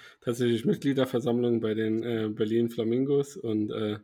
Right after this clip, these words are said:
musste da im Zuge, äh, meines, meiner, meines Engagements als, äh, Sponsoring-Marketing-Beauftragter, äh, Rede und Antwort stehen und hatte so einen Punkt und, äh, verfiel dann in einen gefühlt fünfundzwanzig-minütigen Monolog ohne Punkt und Komma,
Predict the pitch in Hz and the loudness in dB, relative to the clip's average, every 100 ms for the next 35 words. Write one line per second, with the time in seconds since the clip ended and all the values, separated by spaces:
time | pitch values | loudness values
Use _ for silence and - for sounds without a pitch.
0 | _ _ _ - _ - 123 - 123 117 | _ _ _ -20 _ -4 -2 0 2 4
1 | 113 117 127 127 120 117 117 117 110 107 | 4 2 -2 4 6 6 4 2 0 2
2 | 107 107 107 - 113 107 107 107 104 107 | 2 2 0 -2 -4 -2 0 0 -2 -2
3 | 107 110 110 107 - 110 120 123 117 110 | -4 -4 -2 -4 -2 0 0 0 -4 -6
4 | 104 - 117 107 101 107 _ _ _ - | -6 -10 -8 -6 -8 -10 _ _ _ -14
5 | - 120 117 117 113 107 117 117 117 113 | -2 0 2 2 2 2 0 -2 -4 -2
6 | 117 117 - 113 110 - 107 104 _ - | -2 -2 -4 -4 -4 -4 -4 -4 _ -20
7 | - _ - 110 104 101 117 113 110 117 | -20 _ -10 -6 -4 2 2 2 -2 -2
8 | 120 127 - 127 123 107 107 110 110 113 | 0 0 2 0 2 2 0 0 0 0
9 | 107 104 120 131 131 - _ - _ _ | 0 2 2 4 2 -6 _ -20 _ _
10 | 113 110 107 120 110 - 113 - 131 131 | -2 0 0 0 0 -2 -4 0 2 4
11 | 123 117 113 110 113 110 113 113 110 - | 4 4 4 2 2 0 0 -4 -8 0
12 | 127 131 - 127 131 127 120 113 117 120 | 2 2 0 -2 0 0 -2 -2 0 0
13 | 131 131 117 117 117 113 110 123 139 - | 2 2 4 4 4 4 4 4 2 0
14 | 123 117 117 123 113 104 120 131 139 | -2 -2 -2 -4 -4 -2 0 2 0